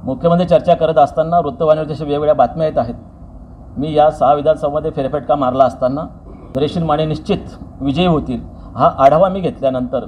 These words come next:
मी मुख्यमंत्र्यांशी, आमच्या शिंदे साहेबांशी स्पष्ट चर्चा केल्यानंतर शिंदे साहेबांनी मला स्वतः सांगितलं की, "अरे, आपण धैर्यशील माने डिक्लेअरच केलेलं आहे."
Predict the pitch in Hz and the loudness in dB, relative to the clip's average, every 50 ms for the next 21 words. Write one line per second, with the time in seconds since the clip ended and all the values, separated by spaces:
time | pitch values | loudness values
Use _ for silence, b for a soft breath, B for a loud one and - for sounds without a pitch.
0 | - - 139 156 165 165 165 143 120 - - 156 143 143 139 131 139 139 139 135 | -8 -12 -12 -10 -10 -10 -10 -12 -12 -8 -6 -4 -4 -4 -4 -4 -4 -4 -4 -4
1 | - 165 180 196 - - - - - - - - - - - - - 123 123 127 | -6 -8 -8 -10 -10 -14 -16 -16 -16 -16 -16 -16 -16 -18 -14 -8 -6 -4 -4 -4
2 | 117 - 143 127 127 139 131 147 131 127 139 127 - 143 - - 208 180 - - | -4 -4 -2 -2 -2 0 2 2 2 2 0 -2 -4 -6 -6 -6 -6 -6 -4 -6
3 | 196 156 135 120 - 131 - - 120 240 226 165 120 240 247 - - - - - | -4 -2 -2 -2 -2 -4 -4 -2 0 0 0 0 -2 -2 -2 -4 -6 -6 -12 -18
4 | - - - - - - - - - 135 139 165 156 165 147 160 165 175 175 175 | -20 -20 -20 -20 -20 -20 -16 -12 -8 -6 -4 0 2 2 2 2 0 0 0 0
5 | 190 180 - 165 214 240 - 151 120 107 104 - - - - - - - - - | -2 -2 -2 -4 -4 -2 -2 -2 -4 -6 -8 -10 -14 -16 -16 -16 -18 -18 -18 -20
6 | - - - - - - - - - - - - - 196 202 190 214 196 185 180 | -20 -20 -20 -20 -20 -20 -20 -20 -20 -18 -16 -4 2 4 6 6 6 6 4 2
7 | 220 220 226 175 - - - 139 127 131 127 131 208 202 185 170 190 214 180 160 | -2 -4 -4 -8 -12 -14 -6 -4 -4 -2 -2 -4 -2 -2 -2 0 0 0 -2 -4
8 | 151 156 202 214 220 - - 185 147 135 - - - - - | -2 0 0 0 0 0 -2 -4 -2 0 0 -2 -2 -4 -12